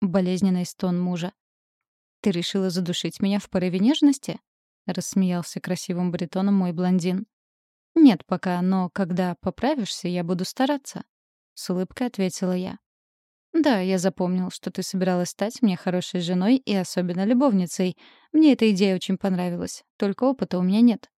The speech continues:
смутился Ник. «Ничего, у Айса и Дерека его с избытком, они подскажут», —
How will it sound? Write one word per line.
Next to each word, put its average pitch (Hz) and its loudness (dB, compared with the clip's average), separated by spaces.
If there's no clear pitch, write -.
смутился 185 -2
Ник. 180 -4
«Ничего, 190 0
у 240 4
Айса 190 0
и 185 0
Дерека 202 0
его 185 0
с - -8
избытком, 185 -6
они 240 8
подскажут», — 180 -4